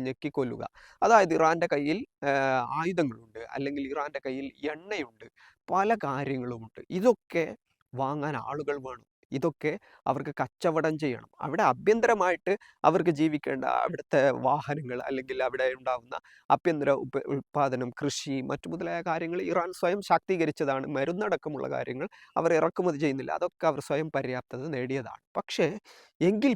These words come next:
പോലും ഈ ഒരു പ്രശ്നം അവിടെ നിലനിൽക്കുന്നു. അതുകൊണ്ട് അവിടെ അതിശക്തമായ ഉപരോധം തുടരണം. ഈ ഉപരോധമാണ് പിന്നീട് തുടർന്നത്. ഈ ഉപരോധം തുടർന്ന്, ആ,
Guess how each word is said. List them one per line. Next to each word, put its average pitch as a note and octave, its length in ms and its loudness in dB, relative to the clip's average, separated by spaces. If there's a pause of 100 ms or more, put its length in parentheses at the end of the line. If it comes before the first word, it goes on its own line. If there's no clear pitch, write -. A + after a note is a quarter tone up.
പോലും B2 300 -2 (240)
ഈ C3 180 -6
ഒരു D#3 200 2
പ്രശ്നം - 400 -8 (180)
അവിടെ D3 200 -2
നിലനിൽക്കുന്നു. E3+ 560 -2
അതുകൊണ്ട് D3+ 420 0 (440)
അവിടെ D3 340 4 (160)
അതിശക്തമായ B2+ 840 -6 (160)
ഉപരോധം A#2+ 520 -10
തുടരണം. A2+ 380 -16 (480)
ഈ D#3+ 160 -2
ഉപരോധമാണ് A2+ 800 -4
പിന്നീട് B2+ 440 -4
തുടർന്നത്. F#3 440 4 (420)
ഈ F#3+ 120 4
ഉപരോധം A#3 560 8
തുടർന്ന്, G#3+ 400 4 (200)
ആ, D#3+ 60 -4